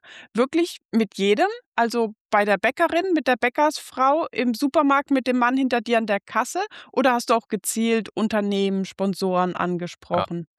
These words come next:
Speaker 2: Genau, also ich hatte im Endeffekt zwei Wege. Also ich hab nicht jeden, jeden, nicht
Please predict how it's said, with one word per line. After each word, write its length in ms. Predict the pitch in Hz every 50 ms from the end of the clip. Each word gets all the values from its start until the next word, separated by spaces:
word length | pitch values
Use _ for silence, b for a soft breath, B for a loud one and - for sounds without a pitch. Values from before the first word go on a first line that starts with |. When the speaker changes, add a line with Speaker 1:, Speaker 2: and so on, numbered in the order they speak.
| b b b b b b -
Speaker 2:
Genau, 280 | 151 135 117 110 117
also 220 | - 113 123 - 131
ich 100 | 120 -
hatte 160 | 175 - 220
im 100 | 175 139
Endeffekt 340 | 117 151 156 - - 120 -
zwei 180 | - - 101 98
Wege. 200 | 95 - - -
Also 180 | 123 123 -
ich 120 | 131 - -
hab 80 | 120 - _
nicht 340 | 127 131 135 127 - - -
jeden, 360 | 123 117 120 120 113 107 104
jeden, 300 | 95 92 90 87 90 101
nicht 260 | 113 131 - - -